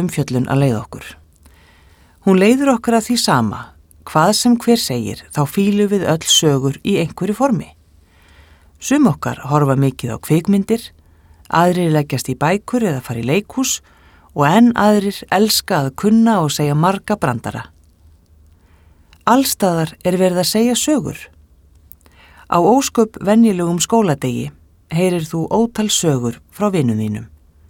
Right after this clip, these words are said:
Veistu hvað kom fyrir Siggu í íþróttatíma? Og þú segir sjálf, sjálfur, ótal sögur. Veistu hvað mamma gerði þegar ég kom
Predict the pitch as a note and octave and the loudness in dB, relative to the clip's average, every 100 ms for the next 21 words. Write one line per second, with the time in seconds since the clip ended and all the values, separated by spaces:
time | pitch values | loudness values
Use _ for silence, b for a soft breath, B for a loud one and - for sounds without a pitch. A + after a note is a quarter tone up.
0 | _ _ _ _ _ - C#3 D#3 C#3 C3+ | _ _ _ _ _ -4 -4 -2 -2 -2
1 | D#3 D3 D3+ C#3 - G3+ _ C4+ G3 C#3+ | 0 0 0 -2 -2 -4 _ -2 0 -2
2 | F3 C4 B3+ C#4 A3 A#2+ A2+ _ _ _ | -6 -8 -6 -4 -4 -4 -8 _ _ _
3 | b b b b b B2+ D#3 E3+ E3+ - | b b b b b -6 -2 -2 -2 0
4 | D3 D#3+ E3 C3 C3 E3 - - - C3+ | 2 2 0 0 -2 -4 -14 -16 -8 -4
5 | B2+ B2 D#3 - - D#3+ G#3 - D3+ C#3 | -4 -4 -6 -10 -2 0 2 0 -4 -4
6 | - B2 B2+ - - b b b b b | -2 -2 -4 -10 -20 b b b b b
7 | b D#3+ D#3+ F#3 D#3 C#3 C3 F#3 G3 - | b 0 0 -2 0 0 2 0 -2 0
8 | C#3 C#3+ F#3+ - D3 C#3 - D3 | -2 -2 -8 -4 -4 -2 -2 0